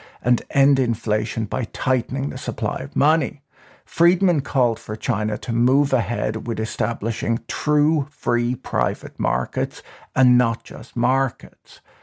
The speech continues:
"Beware of getting stuck halfway through the process," Friedman warned. In an in-person meeting with Zhao, Friedman argued that the state is organized from the top down and that markets are organized from the bottom up,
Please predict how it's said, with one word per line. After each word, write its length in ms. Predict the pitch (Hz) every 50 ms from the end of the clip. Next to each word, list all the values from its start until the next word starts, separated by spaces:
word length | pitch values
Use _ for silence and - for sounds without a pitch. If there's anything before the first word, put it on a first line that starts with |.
| _ _ _ _ _ _ - 127
"Beware 680 | - 139 139 135 123 135 127 131 139 143 143 147 139
of 240 | - - 113 - -
getting 300 | - - 117 117 113 123
stuck 360 | 127 - - 123 113 117 -
halfway 560 | - - - 120 117 123 - - 139 120 117 117
through 320 | - - - 120 120 120
the 120 | - 113
process," 640 | - - - - - - 127 - - - - 127 -
Friedman 640 | - - _ - - 104 107 - - - 120 - 104
warned. 640 | 117 120 127 135 139 135 117 - - - _ _ - _ _ _ _ _ - - - _ _
In 140 | 170 147 151
an 180 | 147 139 131 - -
in-person 720 | 180 196 214 214 190 - 170 156 151 - - - 123 120
meeting 380 | 117 113 113 110 110 107 107 110
with 200 | 123 135 143 143
Zhao, 560 | - - - 113 107 107 - - 107 127 - - - - _
Friedman 540 | _ - - 160 156 160 143 156 143 131 120
argued 580 | - - 120 117 113 117 - - 123 117 - -
that 160 | 120 113 -
the 100 | - 117
state 480 | - - - - - 143 147 165 165 147
is 160 | 139 123 -
organized 720 | 120 104 104 107 - - 110 101 101 98 104 107 - -
from 200 | - 107 104 107
the 100 | 104 -
top 460 | - - - - 147 147 143 - -
down 440 | - 104 95 107 113 120 143 151 139 - - - _ -
and 100 | 123 123
that 160 | 123 - -
markets 520 | 139 135 123 123 120 - - 131 - - 127
are 100 | 104 -
organized 720 | - 113 113 113 110 - 113 110 104 101 101 107 - -
from 220 | - - - 143
the 80 | 135 110
bottom 440 | 104 - 101 - 95 - - - -
up, 440 | - - - 151 139 - - -